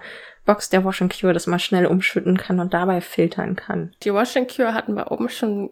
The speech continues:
Speaker 2: erwähnt. Das ist auch ein Stück Equipment, das zwar Geld kostet und teilweise auch nicht wenig,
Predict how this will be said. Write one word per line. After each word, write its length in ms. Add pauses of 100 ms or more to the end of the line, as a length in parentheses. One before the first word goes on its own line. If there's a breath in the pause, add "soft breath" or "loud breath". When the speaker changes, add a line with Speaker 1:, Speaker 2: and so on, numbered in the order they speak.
(120)
Speaker 2:
erwähnt. 520
Das 160
ist 220
auch 200
ein 120
Stück 240
Equipment, 380
das 120
zwar 200
Geld 320
kostet 500
und 160
teilweise 400
auch 80
nicht 200
wenig, 300